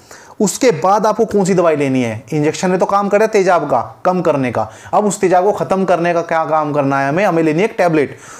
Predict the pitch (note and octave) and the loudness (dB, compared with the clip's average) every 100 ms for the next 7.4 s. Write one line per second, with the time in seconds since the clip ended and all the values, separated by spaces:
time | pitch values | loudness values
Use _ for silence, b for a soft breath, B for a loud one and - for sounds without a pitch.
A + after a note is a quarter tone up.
0 | B G3+ F#3+ A#3+ G#3 D#3 A#3 A#3+ E3 D#3+ | B -2 0 0 0 0 -2 0 0 2
1 | C#3+ A#2+ G#2+ G2 - _ _ _ _ _ | 0 0 -2 -6 -14 _ _ _ _ _
2 | _ - B B B D#3 E3 F3 F3 E3 | _ -20 B B B 0 2 2 0 0
3 | E3 D#3+ D#3 C#3+ D3+ A3+ G#3+ B B B | 2 2 2 2 2 0 -4 B B B
4 | - E3+ D#3+ D#3 D3+ C#3+ C3+ - - E3 | 0 4 4 4 4 4 4 0 -4 0
5 | E3 E3+ F3 E3 E3 F3 D#3+ D#3+ E3 F3+ | 2 2 0 0 0 0 2 0 0 0
6 | E3 D#3 D#3+ F#3+ D3+ D#3 D#3 D3+ D3 E3+ | -2 0 0 2 2 2 2 0 0 0
7 | E3 F#3 A3 | 0 0 0